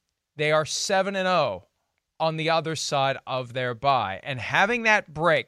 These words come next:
when they had it, the opportunity to take a step back, to figure out what they're doing right, what they're doing wrong,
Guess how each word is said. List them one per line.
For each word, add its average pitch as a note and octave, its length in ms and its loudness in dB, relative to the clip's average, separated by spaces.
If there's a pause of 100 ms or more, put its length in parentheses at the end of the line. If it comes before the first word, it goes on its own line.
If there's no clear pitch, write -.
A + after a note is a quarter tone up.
(220)
when D#3 360 0
they G3+ 200 4
had D3+ 380 2
it, A#2 120 -10
the C3+ 80 -4
opportunity G#3+ 680 -2 (300)
to D3 100 -10
take F3 280 -2
a G#3+ 40 -2
step G3+ 380 2
back, D3+ 340 4 (260)
to A#2 80 -6
figure F#3 380 4
out G#3 120 8
what G#3+ 120 2
they're A3+ 120 0
doing G#3+ 300 0
right, F3+ 280 6 (300)
what D3+ 200 -2
they're G#3 100 0
doing G#3+ 320 -2
wrong, F#3 320 4